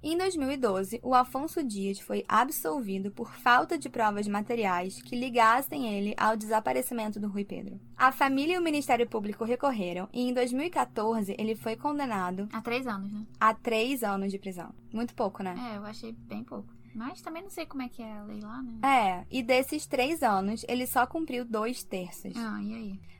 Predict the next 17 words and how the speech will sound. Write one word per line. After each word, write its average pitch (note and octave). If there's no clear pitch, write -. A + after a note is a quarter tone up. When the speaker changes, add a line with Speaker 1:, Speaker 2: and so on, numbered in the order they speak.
Speaker 1:
Bom, C4
e A#3+
aí C#4
que F#4
desde C4
dois C4+
mil B3
e A#3
dezessete G#3+
o -
Afonso G3+
Dias, G3
ele G#3
é G3
um A3+
homem G#3
livre. G3+